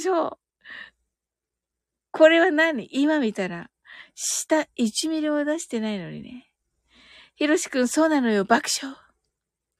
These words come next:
こ-、こ-、え、にっこり？あ、これね、これね。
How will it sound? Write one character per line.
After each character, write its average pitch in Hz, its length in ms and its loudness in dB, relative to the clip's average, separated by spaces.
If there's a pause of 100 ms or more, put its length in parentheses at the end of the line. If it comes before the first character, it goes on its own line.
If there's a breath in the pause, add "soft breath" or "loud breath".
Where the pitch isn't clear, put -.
(1700)
こ-、 - 200 -16
こ-、 - 180 -8 (220)
え、 247 120 0 (320)
に 254 160 6
っ - 120 -6
こ 320 160 0
り？ 233 200 -8 (160)
あ、 233 80 4
こ 285 140 6
れ 302 120 6
ね、 311 140 2
こ 392 160 4
れ 302 140 6
ね。 320 160 0